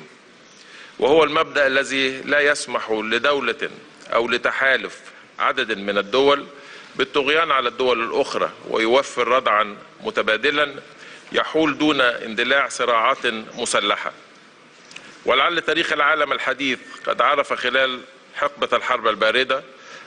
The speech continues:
رغم مثالبها نوعاً من أنواع التوازن في القوة بين الولايات المتحدة والاتحاد السوفيتي،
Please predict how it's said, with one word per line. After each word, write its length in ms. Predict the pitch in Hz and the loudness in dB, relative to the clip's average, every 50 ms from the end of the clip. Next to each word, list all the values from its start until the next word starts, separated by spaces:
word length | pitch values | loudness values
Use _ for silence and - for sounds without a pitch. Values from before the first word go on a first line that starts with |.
| - - | -4 0
رغم 500 | 117 139 156 147 131 131 117 123 120 117 | 2 2 2 2 0 -2 -2 -2 0 0
مثالبها 640 | 117 110 - 113 110 110 120 123 123 127 123 127 123 - - - - - - - - - - - - - - - - | 0 0 2 0 0 2 2 0 0 -2 -4 -6 -8 -12 -18 -20 -20 -20 -20 -20 -20 -20 -20 -20 -20 -20 -16 -6 -2
نوعاً 500 | 135 160 170 165 151 135 135 135 131 131 - - - - | 0 2 4 4 4 4 2 0 -2 -8 -14 -18 -12 -6
من 160 | 123 127 127 | -4 -2 0
أنواع 380 | 120 131 131 139 147 147 123 120 | 2 2 2 2 2 2 2 2
التوازن 520 | 120 - - 127 131 143 139 123 117 113 | 0 0 -2 0 2 2 2 0 -2 -6
في 120 | 107 - 113 | -6 -6 -8
القوة 500 | 104 - - 135 131 127 123 120 120 - - - - - - - - - - - - - - | -8 -2 0 2 4 4 4 2 2 -2 -12 -20 -20 -20 -20 -20 -20 -20 -20 -20 -20 -8 -4
بين 220 | - 143 143 131 127 | -2 0 0 2 0
الولايات 540 | 120 113 117 113 117 120 127 127 123 - | 0 0 0 0 2 2 2 0 0 -2
المتحدة 600 | 110 104 110 107 - - 127 113 - 113 101 107 101 | -6 -6 -6 -8 -4 -4 -4 -2 -2 -2 0 2 2
والاتحاد 640 | 95 95 95 85 85 - - - 117 123 117 101 | 4 2 2 0 -4 -6 -6 -2 0 0 0 0
السوفيتي، 680 | 107 - - 104 98 104 120 135 139 - - 143 131 131 | -2 -4 -4 -4 -2 0 0 0 0 -2 -6 -8 -8 -8